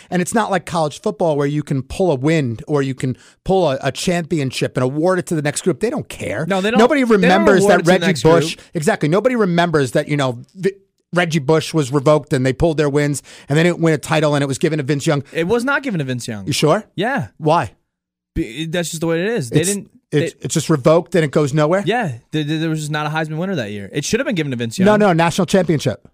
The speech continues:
Speaker 2: National championship.
Speaker 1: National championship.
Speaker 2: They lost to Texas anyway. What are you talking about?
Speaker 1: Oh.
Speaker 2: What?
Speaker 1: Oh, yeah.
Speaker 2: <laughs>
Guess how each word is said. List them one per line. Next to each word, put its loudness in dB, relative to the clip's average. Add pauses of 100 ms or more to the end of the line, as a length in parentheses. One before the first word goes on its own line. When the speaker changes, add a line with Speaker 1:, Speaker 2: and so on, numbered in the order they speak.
(340)
Speaker 2:
National -4
championship. -6
Speaker 1:
National 0
championship. -2 (200)
Speaker 2:
They 0
lost -2
to -4
Texas -8
anyway. -6 (2000)
What -4
are -2
you -4
talking -4
about? -10 (120)
Speaker 1:
Oh. -2 (540)
Speaker 2:
What? -8 (140)
Speaker 1:
Oh, -2
yeah. -2 (500)
Speaker 2:
<laughs> 0